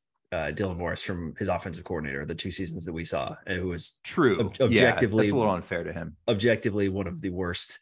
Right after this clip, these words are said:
Speaker 1: um, that we've ever seen <laughs> and, and, and, uh, maybe college football has ever seen. So
Speaker 2: Can,
Speaker 1: Yeah.
Speaker 2: can we talk about really this very quickly? Do you know what John Donovan is doing with his
Speaker 1: <laughs>
Speaker 2: life
Speaker 1: I,
Speaker 2: right now?
Speaker 1: I do, because I looked it up.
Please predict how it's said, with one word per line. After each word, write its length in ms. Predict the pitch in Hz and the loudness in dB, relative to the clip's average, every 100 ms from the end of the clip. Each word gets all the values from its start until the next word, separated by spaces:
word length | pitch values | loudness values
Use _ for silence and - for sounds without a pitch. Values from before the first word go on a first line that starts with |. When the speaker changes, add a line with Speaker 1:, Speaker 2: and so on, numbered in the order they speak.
| - - _ | -18 -20 _
Speaker 1:
um, 340 | - 76 82 76 | -6 -6 -6 -10
that 220 | - 85 - _ _ | -6 -6 -6 _ _
we've 220 | 98 110 | 0 4
ever 180 | 123 113 | 4 4
seen 400 | - 120 120 117 - | 2 4 4 2 0
<laughs> 40 | |
and, 340 | 147 117 107 | 2 2 0
and, 300 | - 101 92 - | -4 -6 -8 -8
and, 440 | 82 90 90 78 | -8 -6 -8 -10
uh, 220 | 80 78 76 | -10 -10 -8
maybe 220 | 95 95 | -6 -6
college 280 | - 85 82 | -4 -6 -6
football 200 | 78 76 | -8 -8
has 100 | 73 | -8
ever 140 | 71 | -10
seen. 240 | - 62 73 | -10 -10 -6
So 320 | 101 92 82 | -4 -4 -4
Speaker 2:
Can, 180 | - 147 - _ _ _ _ _ _ - | 0 0 0 _ _ _ _ _ _ -6
Speaker 1:
Yeah. 100 | 95 | 0
Speaker 2:
can 120 | 139 | 4
we 80 | 151 | 4
talk 300 | 160 123 123 | 6 4 6
about 260 | 131 127 110 | 6 6 8
really 220 | 120 123 | 6 4
this 320 | 95 117 123 | 4 4 6
very 240 | 101 113 110 | 6 6 6
quickly? 440 | 117 98 92 80 85 | 4 2 2 -2 -4
Do 120 | 107 | -4
you 100 | 135 | -2
know 240 | 143 113 131 | 2 4 4
what 240 | 123 101 | 2 2
John 240 | 98 101 92 | 4 4 2
Donovan 320 | 90 92 98 | 0 0 0
is 120 | 87 | -2
doing 240 | - 87 92 | -4 -4 -4
with 80 | |
his 160 | 85 82 | -4 -2
Speaker 1:
<laughs> 40 | |
Speaker 2:
life 180 | 80 98 | 0 2
Speaker 1:
I, 20 | |
Speaker 2:
right 60 | 104 | 2
now? 180 | 110 127 - | 0 -2 0
Speaker 1:
I 140 | 107 | 0
do, 340 | 95 113 139 | 2 4 6
because 240 | 110 104 98 | 6 2 0
I 80 | 98 | 0
looked 220 | 101 101 | 0 0
it 100 | 98 | 2
up. 260 | 104 - | 2 0